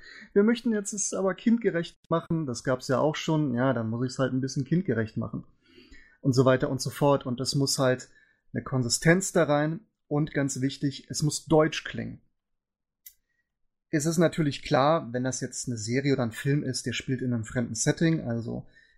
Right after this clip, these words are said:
in den U S A oder bei Anime oft dann in Japan oder was weiß ich, oder in einer Fantasiewelt, ist es natürlich, was heißt denn, es muss deutsch klingen? Man sagt ja immer, eine Synchronisation ist dann gut,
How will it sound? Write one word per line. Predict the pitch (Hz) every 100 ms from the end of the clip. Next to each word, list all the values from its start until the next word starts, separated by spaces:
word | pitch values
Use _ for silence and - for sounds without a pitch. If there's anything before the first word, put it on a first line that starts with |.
| -
in | 131
den | 117
U | 113
S | 107 - 147
A | 147 147
oder | 147 131 127 123
bei | 120 117
Anime | 117 131 135 127 127 127 -
oft | 135 - - - - _ _ _ _ -
dann | 123
in | 113 107
Japan | 120 160 165 156 156
oder | 135 131
was | 135 -
weiß | 131 131
ich, | 127
oder | 127
in | 120
einer | 113
Fantasiewelt, | 113 123 117 113 143 131 131 - - - - - _ _ _ _ -
ist | 202
es | 202
natürlich, | 190 180 180 165 151 - - 139
was | 160 -
heißt | 147 214 233
denn, | 160
es | 123 -
muss | 131 -
deutsch | 120 - -
klingen? | - 127 - - _ - -
Man | 127 120
sagt | 160 190
ja | 196
immer, | 165 165
eine | 151
Synchronisation | 131 175 175 151 135 - 147 139
ist | - 127
dann | 143
gut, | 139 135 -